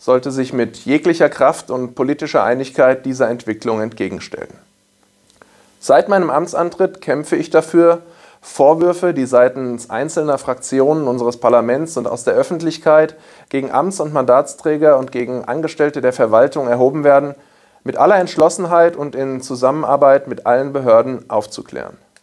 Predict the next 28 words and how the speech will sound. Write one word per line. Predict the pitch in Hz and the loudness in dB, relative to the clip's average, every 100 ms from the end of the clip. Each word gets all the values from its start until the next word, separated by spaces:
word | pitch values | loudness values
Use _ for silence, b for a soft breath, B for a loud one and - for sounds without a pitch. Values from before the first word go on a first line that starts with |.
| _ b b b b b - | _ b b b b b -4
Mich | 135 135 - _ | -2 -2 -6 _
entsetzt, | 135 135 - 180 - - | -4 0 2 2 0 -10
mit | 139 131 | -10 -2
welcher | 135 135 143 127 - | -2 2 4 4 2
unverhältnismäßigen | 175 196 175 156 151 147 147 135 139 120 | -4 -2 2 4 2 -4 -6 -6 -6 -10
Schärfe | 120 131 147 170 185 185 B B - | -2 0 0 0 -2 -2 B B -6
und | 147 | -4
mit | 156 156 | 0 0
welchem | 156 165 135 | 0 -2 0
Hass | 147 131 - | 0 0 -8
hier | - 156 170 | -2 2 2
in | |
den | 160 | 0
sozialen | 131 123 131 131 131 | -4 -2 2 2 2
Medien, | 127 151 170 170 185 B B B | 0 0 2 0 -2 B B B
aber | - - | 0 2
auch | - | 2
seitens | - 143 151 165 160 - | 4 2 2 -2 -10 -6
einzelner | 127 151 160 151 | -4 -4 -4 -4
Mandatsträgerinnen | 135 113 110 117 - 147 143 139 139 | -2 0 0 0 -2 -4 0 0 0
und | 123 104 | -2 -4
Mandatsträger | 110 107 110 - - 139 139 123 | -2 2 2 0 -4 -2 0 0
gezielt | 110 - 156 185 202 - | -2 -8 -2 0 0 -4
und | 131 | -4
scheinbar | 131 135 135 135 - | 0 0 4 2 2
ohne | 147 170 170 | 0 2 2
moralische | 147 127 131 131 131 | 4 4 2 -2 -6
Grenzen | - 120 120 127 127 | -2 -2 -4 -8 -10